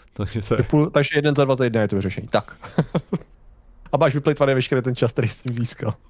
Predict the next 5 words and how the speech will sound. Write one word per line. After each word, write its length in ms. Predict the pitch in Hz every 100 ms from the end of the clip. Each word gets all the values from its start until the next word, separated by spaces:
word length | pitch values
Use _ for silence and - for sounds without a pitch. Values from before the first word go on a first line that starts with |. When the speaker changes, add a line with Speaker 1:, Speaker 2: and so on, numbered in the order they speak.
| - - - 359 427 - - - -
Speaker 2:
Odpočívejte 500 | 123 - 123 127 127
v 40 | 123
pokoji, 340 | 120 - 101
děkujeme, 420 | 92 - 110 95
Šimone. 460 | - 95 90 90